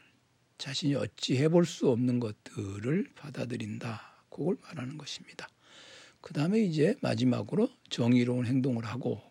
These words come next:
그것이 윤리학에, 예, 상응하는 것입니다.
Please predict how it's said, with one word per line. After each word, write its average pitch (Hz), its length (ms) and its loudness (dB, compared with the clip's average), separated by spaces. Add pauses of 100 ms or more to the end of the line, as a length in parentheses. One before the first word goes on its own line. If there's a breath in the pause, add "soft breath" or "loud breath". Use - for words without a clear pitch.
그것이 170 600 0
윤리학에, 110 680 0 (520 loud breath)
예, 113 120 -4
상응하는 135 840 -2
것입니다. 127 600 -8